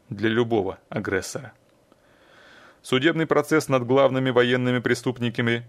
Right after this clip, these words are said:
гитлеровской Германии навсегда останется грозным предупреждением для темных сил милитаризма. Высокие и благородные принципы всей деятельности Нюрнбергского международного военного трибунала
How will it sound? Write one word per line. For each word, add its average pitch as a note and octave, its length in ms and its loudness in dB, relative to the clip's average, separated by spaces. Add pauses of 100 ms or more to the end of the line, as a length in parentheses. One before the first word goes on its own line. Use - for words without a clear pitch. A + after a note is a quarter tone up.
(140)
гитлеровской A#2 600 0
Германии A#2+ 520 2
навсегда C#3 520 0
останется A#2+ 540 0
грозным B2 440 0
предупреждением A2+ 840 0
для G#2 140 0
темных G#2+ 320 -2
сил A2 220 -4
милитаризма. G#2 680 -4 (580)
Высокие D#3 520 -2
и C#3+ 120 -4
благородные C3 540 2
принципы B2+ 480 -2
всей A#2 400 -2
деятельности G#2 540 -4
Нюрнбергского G#2+ 720 0
международного G2+ 580 -2
военного G2+ 400 -2
трибунала A#2 640 -2